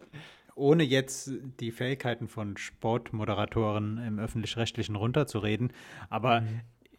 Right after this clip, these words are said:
Speaker 1: ich glaube, ich würd mir das auch zutrauen, äh, mich da hinzustellen und irgendwelche, wie du gesagt hast, Phrasen zu klopfen,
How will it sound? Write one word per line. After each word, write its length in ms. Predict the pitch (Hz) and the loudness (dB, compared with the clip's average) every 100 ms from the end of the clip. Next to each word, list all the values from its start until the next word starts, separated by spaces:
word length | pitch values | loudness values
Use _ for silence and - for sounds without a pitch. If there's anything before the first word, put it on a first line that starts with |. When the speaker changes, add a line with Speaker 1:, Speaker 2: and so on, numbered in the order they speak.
| _ _ | _ _
Speaker 1:
ich 320 | 151 143 - - | -2 0 -2 -6
glaube, 640 | - 107 104 151 190 220 | -4 2 6 6 8 4
ich 180 | 196 - | 4 4
würd 160 | 160 | 4
mir 80 | 160 | 4
das 140 | 139 - | 0 2
auch 180 | 131 131 | 0 0
zutrauen, 760 | - 131 - 117 123 131 131 | 0 -2 2 4 4 4 0
äh, 160 | 127 120 | -2 -2
mich 220 | 120 - | 0 0
da 100 | 127 | 2
hinzustellen 640 | 117 143 143 - 135 135 | 2 0 -2 2 4 4
und 120 | 127 | 2
irgendwelche, 680 | 127 135 131 123 127 131 120 | 2 2 6 4 6 4 4
wie 80 | 117 | 2
du 80 | 117 | 2
gesagt 360 | 123 120 117 120 | 2 4 2 2
hast, 160 | 110 | -2
Phrasen 500 | - 107 113 127 120 | 0 4 6 6 2
zu 140 | - 117 | 0 0
klopfen, 460 | 117 113 113 127 | 2 2 2 -6